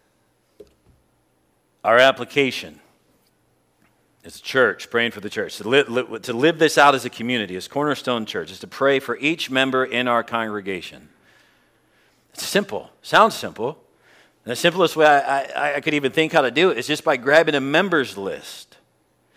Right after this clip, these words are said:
praying over a few names each day of the week. Within a week, you'll be able to pray for every single person in this church, in this congregation, which means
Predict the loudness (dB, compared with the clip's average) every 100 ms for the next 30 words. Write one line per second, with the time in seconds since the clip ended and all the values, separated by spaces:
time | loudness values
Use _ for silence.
0 | _ -4 2 4 4 6 6 6 4 2
1 | -2 -2 0 0 2 2 0 -2 -2 -2
2 | -4 0 2 4 2 0 0 -4 -6 -20
3 | _ _ _ _ _ _ _ _ _ _
4 | _ -20 -6 0 4 6 6 4 4 0
5 | 2 6 6 6 2 4 4 4 2 2
6 | 4 2 0 -2 0 0 2 0 0 0
7 | 0 0 -2 -4 -4 -4 -8 -20 -20 _
8 | _ _ _ 0 2 2 2 2 2 0
9 | -2 -4 -8 -16 -20 _ _ _ _ _
10 | _ _ _ _ -4 -2 0 0 -4